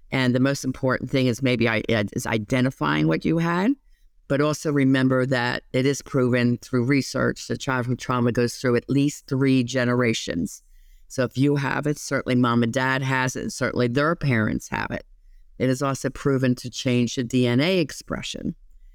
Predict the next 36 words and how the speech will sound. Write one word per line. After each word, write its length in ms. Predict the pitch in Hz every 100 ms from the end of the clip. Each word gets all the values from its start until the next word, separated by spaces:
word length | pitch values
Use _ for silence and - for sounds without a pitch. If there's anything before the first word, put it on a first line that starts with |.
| -
So 160 | - 120
the 140 | 123
offspring 800 | - 123 127 - - 135 123 123
from 220 | 113 123 117
the 60 |
Holocaust, 760 | 117 156 175 170 131 127 - -
for 100 | 127
example, 640 | 104 - 113 - 113 82 - - - -
their 140 | - 127
D 200 | 131 131
N 160 | 123
A 220 | 127 123
has 360 | 123 123 117 -
ch-, 240 | - 127 -
you 140 | 127
know, 200 | 120 113
changed 460 | 107 - 123 120 -
to 60 |
be 160 | 117 123
a 40 |
more 280 | 117 120 117 -
anxious 680 | 123 120 - 113 - - - - - - -
type, 480 | - 180 131 - -
right? 340 | 113 113 120
Because 360 | 120 - 123 123
of 120 | 110
the 80 | 120
survivors 1040 | - - 107 117 143 165 120 80 113 -
in 140 | - 107
the, 220 | 104 -
in 120 | 110
the 80 | 107
camps 520 | - 151 160 127 -
were 120 | -
highly 360 | 120 123 113 98
anxious. 680 | 113 143 147 - - -